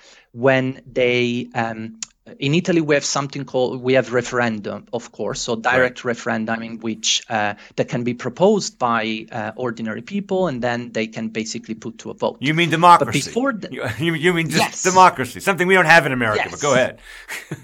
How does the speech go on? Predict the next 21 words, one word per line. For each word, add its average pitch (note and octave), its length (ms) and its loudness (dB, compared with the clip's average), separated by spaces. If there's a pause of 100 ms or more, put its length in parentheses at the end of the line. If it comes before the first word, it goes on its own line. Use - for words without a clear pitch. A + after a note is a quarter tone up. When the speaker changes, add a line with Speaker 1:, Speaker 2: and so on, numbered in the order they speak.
(360)
Speaker 1:
But E3+ 220 -2
before B3 500 0
that G#3 240 -2
happens, - 640 -10
the C3+ 80 -8
Constitutional F#3 840 -12
Court D#3+ 500 -8 (100)
performs C3+ 840 -6
a, B2 500 -2 (520)
uh, G#2+ 280 0 (140)
uh, G#2+ 200 -4 (120)
a A#2+ 320 2
analysis C3+ 920 2
of B2 320 0
the C3 80 2
questions - 880 0
that A#2 140 -12
are A2+ 100 -10
being C3+ 380 -6
posed B2 500 -10
Speaker 2:
Oh. D2+ 180 -12